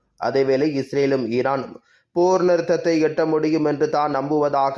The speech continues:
அமெரிக்க ஜனாதிபதி டொனால்ட் ட்ரம்ப் தெரிவித்திருக்கின்றார். ஆனால் சில நேரங்களில் அவர்கள் அதை எதிர்த்து போராட வேண்டி இருக்கும் என்றும் அவர் குறிப்பிட்டிருக்கின்றார்.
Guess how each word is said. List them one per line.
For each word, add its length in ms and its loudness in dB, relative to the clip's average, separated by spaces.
அமெரிக்க 460 0
ஜனாதிபதி 680 -2
டொனால்ட் 500 -2
ட்ரம்ப் 240 -4
தெரிவித்திருக்கின்றார். 760 -4
ஆனால் 300 -2
சில 180 -2
நேரங்களில் 600 2
அவர்கள் 340 -2
அதை 180 0
எதிர்த்து 400 -2
போராட 440 0
வேண்டி 300 -2
இருக்கும் 360 -2
என்றும் 280 -2
அவர் 280 -2
குறிப்பிட்டிருக்கின்றார். 800 -2